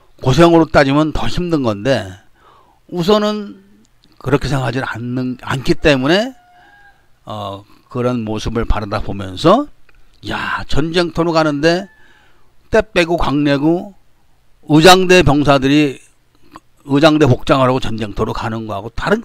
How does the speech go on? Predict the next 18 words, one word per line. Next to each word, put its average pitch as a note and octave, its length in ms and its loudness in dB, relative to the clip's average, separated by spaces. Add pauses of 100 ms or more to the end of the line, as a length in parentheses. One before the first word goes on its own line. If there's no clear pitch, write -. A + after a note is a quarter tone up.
달리 C#4+ 300 4
보이진 C4 300 4
않습니다, F3 360 -2
제가 A#2+ 180 -4
봤을 G#2 300 -8
땐." G2 220 -16 (240)
음? B2+ 220 -18 (840)
헌병-, G3+ 520 4
헌병대 G3 640 4
병사들이 C#3+ 680 -4 (960)
헌병 E3 380 0
복장을 C3 360 -2
딱 - 160 -2
갖추고 B2+ 580 -6 (640)
링을 C3+ 320 0
딱 - 420 -8
차고 D3 600 0
군화를 B2+ 300 0